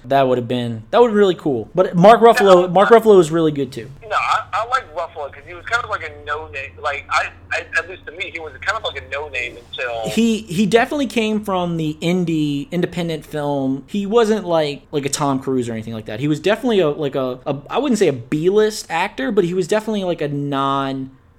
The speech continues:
Speaker 1: non-marketable, non-Hollywood type actor. He was very, he's
Speaker 2: Exactly.
Speaker 1: very low-key actor.
Speaker 2: But I, I, I still, I, I still like Ruffalo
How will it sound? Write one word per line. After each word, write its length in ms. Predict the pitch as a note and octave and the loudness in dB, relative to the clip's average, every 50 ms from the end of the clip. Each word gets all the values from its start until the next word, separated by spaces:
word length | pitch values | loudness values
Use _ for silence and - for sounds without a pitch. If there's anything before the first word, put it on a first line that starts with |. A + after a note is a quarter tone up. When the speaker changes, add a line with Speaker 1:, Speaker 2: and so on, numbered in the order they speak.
| - | -10
Speaker 1:
non-marketable, 920 | - C#3 C#3+ C#3+ C#3+ D3+ D3 D3 - D3+ C#3 C3+ C3 C3+ C3 B2+ B2+ B2+ B2+ | -6 -4 0 2 2 2 2 2 2 0 0 0 0 0 2 2 2 0 0
non-Hollywood 1600 | C3 C3+ C#3 C#3 C#3 C#3 C3+ C3+ C3+ C3+ C3 C3+ - - - _ - - - - C#3 C3 C3 C#3 C#3 C3+ B2+ B2+ C3 B2 B2 | -2 -2 -2 -2 -2 -2 -2 -4 -4 -6 -6 -8 -10 -18 -20 _ -20 -12 -4 -2 -2 0 0 -2 -2 -2 -2 -2 -4 -4 -4
type 420 | A#2+ - - B2 A#2+ A#2 A#2+ - - | -6 -6 -6 -4 -4 -6 -8 -8 -8
actor. 400 | B2 A2+ A2+ A#2 - - A2 A2 | -6 -6 -6 -8 -12 -16 -18 -14
He 140 | - C3 C3+ | -10 -8 -6
was 120 | C3+ B2+ | -6 -6
very, 440 | B2+ C3 C3+ C3+ C3+ C3+ C3 B2+ B2 | -6 -4 -2 -2 0 0 -2 -2 -4
he's 240 | - B2+ C3+ C3 B2+ | -6 -8 -10 -10 -10
Speaker 2:
Exactly. 100 | B2+ C3 | -4 2
Speaker 1:
very 360 | C#3+ D3 D3+ D#3 D#3 D3+ C#3+ | 2 4 4 4 4 2 2
low-key 600 | C3+ C3 C3 B2 B2 B2 - A#2+ A#2 A#2 A#2+ A#2 - | 0 0 -2 -2 -4 -6 -8 -8 -6 -8 -8 -10 -10
actor. 420 | C3 A#2 A2 G#2+ - - A#2+ B2+ C#3 - | -10 -10 -10 -10 -14 -18 -20 -18 -12 -8
Speaker 2:
But 220 | E3 D#3+ D3+ - C3 D3+ | -6 -6 -6 -6 -4 -2
I, 160 | E3+ E3+ F3 - | -2 -2 0 -2
I, 100 | - - - - F3+ | -2 -4 -4 -4 -4
I 100 | F#3 F#3+ - - | -4 -4 -4 -8
still, 280 | - C4+ D4+ E4+ C#4 - - - | -8 -8 -8 -10 -14 -18 -12 -6
I, 140 | - F3+ G#3 - - - - - | -4 -4 -4 -6 -10 -12 -6 -6
I 80 | E3 F3+ - | -6 -6 -6
still 160 | - - D4+ - | -10 -14 -12 -10
like 120 | G#3+ F#3 | -10 -10
Ruffalo 580 | D#3 D3 D3 C#3+ C#3+ - D3 C#3 C#3 C3 C3 B2+ | -10 -8 -10 -10 -10 -10 -12 -10 -10 -10 -10 -14